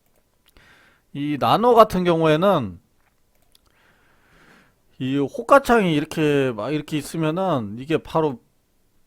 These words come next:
요 한 밑에다쯤에 한 다섯 개, 세 개, 두 개 이런 식으로 걸어 놓으면은 변동성이 크니까 어쩌다 한 번씩 걸려요. 그러니까 걸리는 것만 들고 가면 되거든요. 걸리는 것만 들고 가면 되고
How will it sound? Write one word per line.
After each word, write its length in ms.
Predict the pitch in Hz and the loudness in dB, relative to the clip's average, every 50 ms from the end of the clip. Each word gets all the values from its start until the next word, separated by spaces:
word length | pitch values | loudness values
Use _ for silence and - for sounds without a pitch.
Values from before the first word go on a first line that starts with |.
| _ _ _ _ _ _ _ _ _ _ _ _ _ _ _ _ _ _ | _ _ _ _ _ _ _ _ _ _ _ _ _ _ _ _ _ _
요 240 | 151 175 202 226 226 | 0 4 6 8 8
한 200 | 220 226 208 160 | 8 8 6 4
밑에다쯤에 880 | 139 - - - 285 277 277 269 247 240 - - 208 175 175 180 180 156 | -2 -6 -2 2 2 6 6 6 6 6 4 0 0 2 4 2 2 4
한 220 | 143 165 170 - | 2 2 0 -2
다섯 380 | - - - 156 208 226 220 - | -6 -8 -4 -2 -2 -2 -2 -2
개, 200 | - 170 120 - | -4 -4 -4 -4
세 280 | - - - 220 247 233 | -6 -6 -2 -2 -2 -2
개, 260 | - 175 139 110 - - _ _ | -2 -2 -4 -4 -4 -10 _ _
두 220 | _ - 151 160 190 | _ -8 -8 -6 -2
개 100 | 190 180 | 0 0
이런 320 | 131 135 156 220 233 233 | 0 4 4 6 4 4
식으로 280 | 196 214 202 202 175 - | 2 0 0 0 -2 0
걸어 200 | - 151 175 175 | 0 0 0 2
놓으면은 640 | 170 165 160 165 170 175 196 202 180 143 110 95 - | 0 0 0 0 0 0 0 0 0 0 -4 -6 -8
변동성이 520 | - 143 160 202 226 202 - 214 190 165 147 | -4 -2 0 0 0 -2 0 0 0 0 -2
크니까 800 | - - 247 240 233 214 - - 220 226 214 175 117 101 90 - _ - _ _ | -4 -6 -6 -4 -6 -6 -2 0 0 2 2 2 0 -2 -6 -10 _ -20 _ _
어쩌다 320 | - - 151 - 220 202 208 | -8 -6 -2 0 4 6 6
한 80 | 196 | 6
번씩 320 | 180 180 165 151 - - - | 6 2 0 -2 -8 -10 -4
걸려요. 600 | - 151 170 196 190 170 151 156 160 147 131 123 | 0 2 4 6 6 6 6 4 2 0 -2 -6
그러니까 100 | 113 120 | -10 -14
걸리는 440 | - - 143 190 226 254 254 247 226 | -8 -2 0 2 2 4 4 4 4
것만 240 | 214 214 190 180 143 | 4 4 4 2 2
들고 200 | - 135 160 180 | 0 -4 -2 4
가면 220 | 180 185 165 143 | 6 6 6 6
되거든요. 500 | 127 139 147 160 131 135 123 139 180 277 - _ _ _ _ _ _ _ _ _ _ _ _ _ _ _ _ _ _ _ | 2 0 0 0 0 -2 -4 -4 -6 -8 -10 _ _ _ _ _ _ _ _ _ _ _ _ _ _ _ _ _ _ _
걸리는 280 | - 143 165 190 190 180 | -6 -2 0 2 2 2
것만 180 | 175 165 156 | 2 0 0
들고 220 | - - 143 147 147 | -2 -2 -4 -2 0
가면 180 | 147 139 127 | -2 -2 0
되고 420 | 113 123 120 110 110 107 95 - | -2 -4 -4 -4 -6 -6 -8 -8